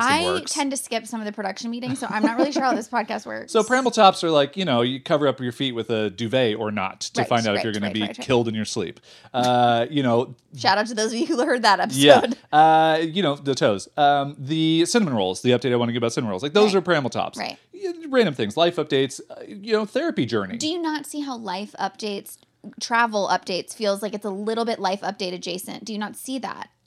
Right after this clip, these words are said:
Speaker 2: I mean, I believe
Speaker 1: Adjacent.
Speaker 2: I believe they're next door neighbors in a duplex. They have different front doors, though. You don't go through the same front door to talk about both,
Speaker 1: Yeah,
Speaker 2: do
Speaker 1: but
Speaker 2: you?
Speaker 1: the complex is called Pramble Tops.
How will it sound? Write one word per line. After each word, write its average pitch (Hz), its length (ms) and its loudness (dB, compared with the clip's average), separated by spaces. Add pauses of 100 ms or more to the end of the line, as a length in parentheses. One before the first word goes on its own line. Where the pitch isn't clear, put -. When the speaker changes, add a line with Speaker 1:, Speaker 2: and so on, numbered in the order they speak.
(340)
Speaker 2:
I 160 120 -10
mean, 160 140 -8
I 131 100 -2
believe 127 320 2
Speaker 1:
Adjacent. 202 640 0
Speaker 2:
I 160 40 2
believe 170 240 4
they're 175 120 4
next 139 240 -2
door 131 120 0
neighbors 151 400 0
in 143 80 -2
a 113 60 -2
duplex. 127 440 -2
They 127 80 -2
have 110 100 0
different 117 260 -4
front 113 200 -4
doors, 117 280 -2
though. 117 200 0
You 156 100 -4
don't 139 180 0
go 131 100 0
through 120 160 -4
the 104 80 -4
same 110 220 -4
front 107 220 -2
door 131 120 2
to 165 60 -2
talk 127 180 -2
about 104 180 -2
both, 208 200 2
Speaker 1:
Yeah, 349 80 4
Speaker 2:
do - 40 4
Speaker 1:
but 311 100 6
Speaker 2:
you? 349 40 4
Speaker 1:
the 294 80 6
complex 277 560 -4
is 226 80 -12
called 190 220 -6
Pramble 180 240 -10
Tops. - 560 -14